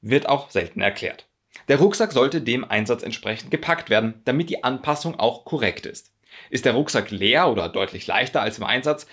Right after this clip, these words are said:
könnte das Fitting am Ende irgendwie für die Katz gewesen sein, weil es sich dann einfach falsch anfühlt. Ist er viel zu schwer, gilt im Prinzip genau das gleiche Problem.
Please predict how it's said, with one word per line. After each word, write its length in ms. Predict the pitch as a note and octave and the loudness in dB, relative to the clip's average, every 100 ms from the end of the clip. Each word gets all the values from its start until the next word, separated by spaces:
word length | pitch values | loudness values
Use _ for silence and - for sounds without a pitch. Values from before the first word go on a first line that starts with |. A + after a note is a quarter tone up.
| - _ | -20 _
könnte 240 | C#3+ D3+ F#3+ | -2 -2 -2
das 160 | F#3+ | -4
Fitting 400 | - E3 E3+ F3+ | -4 -4 -4 -4
am 100 | D#3 | -2
Ende 320 | F2+ B2 C3+ | -2 -2 0
irgendwie 560 | C#3 D3 C#3 B2 B2+ A#2+ - | 0 2 0 0 -4 -6 -8
für 140 | - | -2
die 100 | A2+ | -2
Katz 220 | A2 G2+ - | 0 -4 -2
gewesen 340 | F#2+ F#2+ F#2 | 0 0 0
sein, 240 | G#2 A#2+ - - _ | 0 -2 -4 -18 _
weil 140 | - D#3 | 0 0
es 100 | D#3+ | -2
sich 120 | E3+ | -2
dann 140 | F3 | -4
einfach 400 | - A2+ B2+ - - - | 0 0 0 -6 -12 -2
falsch 240 | C#3 G#3+ | 0 0
anfühlt. 480 | - E2+ - - - _ _ - | -4 -8 -12 -14 -18 _ _ -8
Ist 140 | - | 0
er 80 | A#2+ | 0
viel 220 | C#3 B2+ | 0 -2
zu 120 | A2 | -4
schwer, 460 | - F#2+ A2 E3 E3 - - | -6 0 4 4 2 -8 -2
gilt 180 | C#3+ C3 | 0 0
im 80 | A#2 | 0
Prinzip 400 | A#2 A2+ B2+ - - | -2 -2 -4 -6 -2
genau 240 | G2+ F2+ | 0 2
das 140 | F#2 - | 0 -2
gleiche 260 | F2+ - | -4 -4
Problem. 300 | - G#2 F#2+ | -10 -10 -10